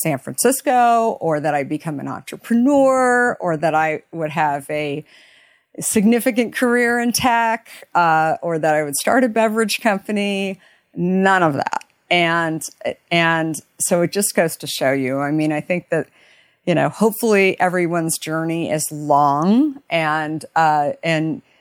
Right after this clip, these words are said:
you just have to really be, uh, open to kind of taking the journey,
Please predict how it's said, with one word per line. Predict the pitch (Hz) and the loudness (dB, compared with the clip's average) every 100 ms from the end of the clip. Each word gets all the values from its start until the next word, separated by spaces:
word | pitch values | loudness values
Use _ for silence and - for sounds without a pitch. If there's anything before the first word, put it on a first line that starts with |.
| _ - | _ -4
you | 180 | -2
just | 240 - | 0 -2
have | 254 226 - | 0 -2 -2
to | 170 | -4
really | 151 165 165 160 | -2 0 0 0
be, | 147 151 151 147 147 143 - _ _ _ _ _ | 0 0 0 2 0 -2 -6 _ _ _ _ _
uh, | - 147 139 139 - - - | 0 2 2 2 -2 -4 0
open | 196 190 185 151 139 143 - | 0 0 0 2 0 -2 -6
to | - 156 151 147 139 | -4 -2 -2 -4 -8
kind | - 147 147 | -4 -2 -2
of | 135 - - _ _ | -4 -8 -18 _ _
taking | - 196 185 180 160 147 147 135 _ | -2 2 2 2 2 2 -2 -8 _
the | 160 | -4
journey, | 165 151 151 147 131 127 | 0 0 0 -2 -2 -6